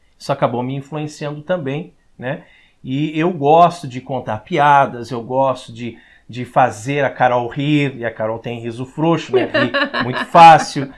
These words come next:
né? O Miguel também, o tempo todo dando risada aqui com as minhas bobagens, minhas besteiras. Mas a gente tem que ter bem claro que nós somos católicos,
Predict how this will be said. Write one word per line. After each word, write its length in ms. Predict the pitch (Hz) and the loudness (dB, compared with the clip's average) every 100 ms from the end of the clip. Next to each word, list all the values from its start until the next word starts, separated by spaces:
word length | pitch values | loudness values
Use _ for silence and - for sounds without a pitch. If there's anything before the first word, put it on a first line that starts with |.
| - _ | -20 _
né? 280 | 127 147 170 | -4 -2 0
O 120 | 147 | -2
Miguel 460 | 147 131 139 160 156 | -4 -4 0 2 2
também, 500 | 139 127 147 147 - | 0 -4 -4 -6 -8
o 80 | 135 | -8
tempo 320 | - 165 165 | -2 -2 -2
todo 320 | - 151 147 | -6 -4 -4
dando 240 | 127 139 123 | -2 -4 -4
risada 480 | 117 104 139 143 123 | -10 0 2 2 0
aqui 160 | 135 | -8
com 120 | - | -10
as 120 | 123 123 | -10 -10
minhas 200 | 127 113 | -10 -10
bobagens, 460 | 107 123 143 135 | -8 2 2 2
minhas 140 | 117 113 | -6 -12
besteiras. 600 | 107 - 165 180 170 - - _ - - | -16 -6 -2 -2 -4 -10 -20 _ -20 -6
Mas 300 | 208 269 302 | 4 6 6
a 60 | 311 | 2
gente 300 | 285 262 - | -4 -6 -4
tem 160 | 254 | -6
que 80 | 254 | -4
ter 160 | - 269 | -4 -2
bem 220 | 226 254 | -2 -2
claro 560 | 247 226 190 185 220 - _ _ _ _ _ | 4 8 8 8 4 -6 _ _ _ _ _
que 340 | 156 160 208 | -4 -4 -6
nós 220 | 160 151 139 | -4 -4 -4
somos 320 | 120 110 - | -8 -10 -2
católicos, 1120 | 214 233 214 180 165 151 151 160 151 - | -2 2 6 8 6 4 -4 -8 -10 -16